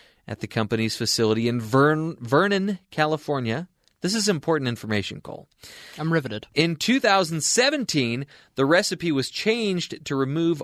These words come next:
Speaker 1: artificial flavors that had been used for the previous fifty years, and the company obtained non-G M O certification,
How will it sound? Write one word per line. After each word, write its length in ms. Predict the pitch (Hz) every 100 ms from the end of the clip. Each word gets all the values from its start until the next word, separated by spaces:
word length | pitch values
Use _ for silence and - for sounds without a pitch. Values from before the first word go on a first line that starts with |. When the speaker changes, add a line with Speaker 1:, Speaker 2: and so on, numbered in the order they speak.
| -
Speaker 1:
artificial 560 | 151 180 185 175 156
flavors 480 | - 147 156 131 107
that 140 | 107
had 160 | 110 107
been 180 | 110 110
used 320 | 110 139 139
for 140 | -
the 80 | 107
previous 580 | - 127 131 135 139 - _ _
fifty 320 | - 123 - 180
years, 540 | 156 107 - 120 - _ _ _
and 140 | 101 101
the 80 | 95
company 500 | - 160 165 139 131
obtained 640 | 113 - 160 160 151 135 - _
non-G 580 | 135 151 185 180 170 185
M 100 | 165
O 200 | 160 156
certification, 760 | - 151 127 - 240 240 185